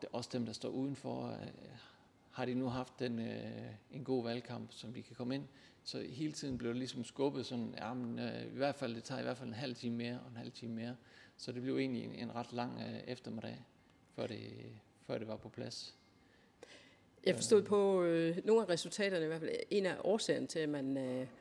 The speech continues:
Speaker 2: var så meget, øh, op på mærkerne for, at det i hvert fald skulle stemme. Der måtte ikke være nogen tvivl om valget. Det var, at, øh, det lå ret tæt, øh, øh, imellem nogle af de, øh, de kandidater, der var, øh,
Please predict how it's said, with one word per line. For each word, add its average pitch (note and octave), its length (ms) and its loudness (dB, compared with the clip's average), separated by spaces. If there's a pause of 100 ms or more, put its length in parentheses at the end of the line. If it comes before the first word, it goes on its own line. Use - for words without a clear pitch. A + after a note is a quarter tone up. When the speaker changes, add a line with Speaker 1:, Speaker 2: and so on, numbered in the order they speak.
(100)
Speaker 2:
var E3 120 4
så D#3 160 -2
meget, D3+ 600 2 (580)
øh, B2 120 0
op - 340 -2 (420)
på - 80 2
mærkerne E3 360 6
for, D#3 180 4
at C3+ 80 0
det D#3 60 2
i D3 60 0
hvert F#3+ 180 4
fald D3 140 0
skulle D#3 200 -6
stemme. E3+ 340 0
Der E3 80 -4
måtte D#3 180 -2
ikke E3+ 120 -4
være C#3+ 420 0
nogen E3+ 220 0
tvivl G#3 280 2
om C3+ 120 2
valget. D3+ 260 0 (300)
Det E3 60 -10
var, D#3+ 140 4
at, C3+ 280 0
øh, D3+ 320 2
det F3 140 6
lå E3+ 220 2
ret F3 140 2
tæt, - 340 -2 (280)
øh, D3+ 580 6 (600)
øh, D3 320 2
imellem E3+ 300 4
nogle F3 260 4
af E3 80 2
de, D3+ 280 -2
øh, C#3 680 0 (140)
de E3+ 60 -8
kandidater, D#3+ 480 2
der D3 140 -4
var, C#3+ 200 -8 (480)
øh, C3+ 600 -6